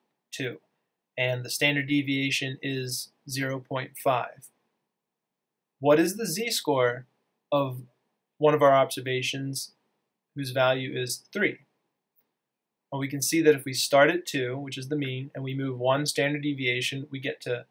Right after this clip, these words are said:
two point five. If we move another standard deviation, we get to three.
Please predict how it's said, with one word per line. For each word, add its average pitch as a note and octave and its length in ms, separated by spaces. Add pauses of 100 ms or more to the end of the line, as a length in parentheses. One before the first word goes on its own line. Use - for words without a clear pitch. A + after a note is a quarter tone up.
(100)
two C#3 140
point B2 280
five. A#2 220 (1000)
If - 80
we A#2 220 (100)
move B2 220
another A#2 300
standard C3 360
deviation, B2+ 720 (760)
we C3 140
get C3 180
to C3+ 100
three. C3 340